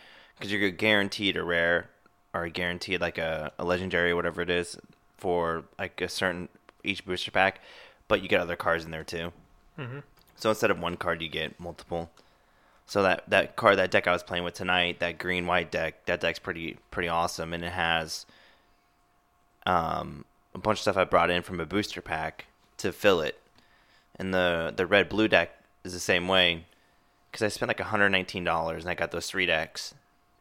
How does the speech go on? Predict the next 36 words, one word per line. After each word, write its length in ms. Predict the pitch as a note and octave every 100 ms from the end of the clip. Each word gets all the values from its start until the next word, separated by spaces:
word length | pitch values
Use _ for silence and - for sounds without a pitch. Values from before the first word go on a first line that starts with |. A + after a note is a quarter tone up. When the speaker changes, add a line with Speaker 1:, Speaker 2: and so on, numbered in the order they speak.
| -
Speaker 1:
and, 600 | F#2+ F2 E2+ E2 E2 - -
um, 340 | E2+ E2+ E2+
four 240 | E2 G#2 G2
booster 300 | F#2 F2 -
packs. 380 | D2+ C#2+ - - _ _ _ _ _ _ _ _ _ _ _ _
And 140 | G2 G2
two 160 | -
of 60 | A2+
them 100 | G2+
were 80 | F#2+
thirty-five 520 | - F#2 F2+ F2+ F2
cards, 580 | - E2+ E2+ E2+ - - _ _ _ _ -
or 80 |
three 220 | F#2+ A2+ A#2
booster 280 | G2+ -
packs. 360 | - E2+ E2 -
Two 160 | - G#2+
of 60 |
them 240 | G2 F#2+ -
were 240 | F2 D#2+
thirty-five 460 | D#2+ G2 F#2 G2 E2+
cards 280 | - F2+ F2
each, 280 | E2+ F2 -
and 240 | E2 E2+
one 180 | E2 E2+
was 420 | E2 D#2+ D#2+ - - -
fifteen 320 | F#2 - D#2+ D2
cards. 460 | D2+ C#2 - - -
So, 440 | - E2+ D#2 D2+ - _ _ _ _ _ _ _ _ -
Speaker 2:
Yeah, 140 | G3+
they 120 | F#3+
have 160 | E3+ C#4+
an 80 | A#3
interesting, 420 | E3+ - F#3 E3+
I 60 | E3+
mean, 500 | E3+ D#3+ D3+ E3+